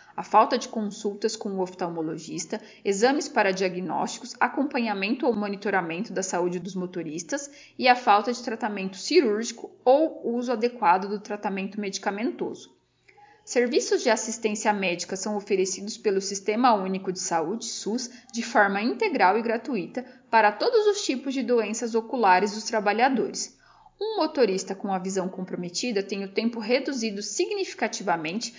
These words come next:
para visualizar e ler placas de trânsito e, consequentemente, aumenta o tempo de reação para situações de riscos nas rodovias. Fique atento, porque para quem tem a condução de um veículo de carga pesada como profissão,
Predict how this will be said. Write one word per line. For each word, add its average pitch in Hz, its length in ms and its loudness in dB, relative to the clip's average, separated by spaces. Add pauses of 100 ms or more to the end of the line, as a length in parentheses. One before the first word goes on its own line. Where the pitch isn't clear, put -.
(180)
para 196 220 6
visualizar 214 880 2
e 262 60 0
ler 240 300 2
placas 220 380 4
de 262 120 -2
trânsito - 500 -6
e, 214 80 -6
consequentemente, 190 1040 -4 (180)
aumenta 220 440 2
o 233 40 -2
tempo 226 280 -2
de 214 120 -4
reação 196 600 0 (220)
para 208 220 8
situações 208 600 -2
de 208 80 -2
riscos 202 480 -4
nas 254 180 0
rodovias. 269 640 -2 (360)
Fique 277 320 0
atento, 339 500 0 (220)
porque 196 240 -2
para 175 320 4
quem - 440 -4
tem 240 200 0
a 214 80 0
condução 202 460 -2
de 190 120 -4
um 190 80 0
veículo 196 440 2
de 185 120 -8
carga 180 300 2
pesada 185 440 0
como 175 280 -6
profissão, - 760 -4